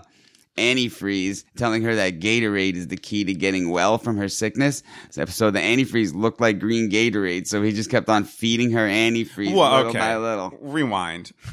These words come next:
Speaker 2: He wasn't, 'cause if you just drink straight up antifreeze, you will die. He was giving her, like, a little fucking, uh,
Speaker 1: Yes.
Speaker 2: a dropper of antifreeze in each Gatorade.
Speaker 1: Yes, and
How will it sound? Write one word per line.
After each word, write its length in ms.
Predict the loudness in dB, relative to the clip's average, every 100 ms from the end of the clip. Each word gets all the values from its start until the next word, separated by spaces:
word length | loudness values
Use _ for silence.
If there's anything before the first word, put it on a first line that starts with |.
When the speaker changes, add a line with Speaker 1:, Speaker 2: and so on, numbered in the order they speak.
| -10 -4 0
Speaker 2:
He 60 |
wasn't, 520 | 4 4 2 -4 -6 -4
'cause 240 | -2 -2
if 160 | -4 -6
you 120 | -6
just 260 | -4 -4 -4
drink 260 | 0 0
straight 200 | 0 0
up 80 | -2
antifreeze, 560 | -2 -4 -4 -4 -6 -4
you 120 | -6
will 160 | -4 -4
die. 360 | 0 2 2
He 120 | 2
was 140 | 2 4
giving 220 | 4 2
her, 80 | 2
like, 160 | 2 2
a 60 |
little 360 | 0 2 0 -2
fucking, 340 | -2 -2 0
uh, 20 | 0
Speaker 1:
Yes. 520 | 2 2 0 -2 -2
Speaker 2:
a 40 |
dropper 420 | 0 2 2 0
of 100 | -2
antifreeze 500 | -2 -2 -4 -4 -4
in 80 | -4
each 260 | -6 -8 -6
Gatorade. 480 | -4 -2 -2 -2 0
Speaker 1:
Yes, 400 | 2 2 0 -6
and 140 | -8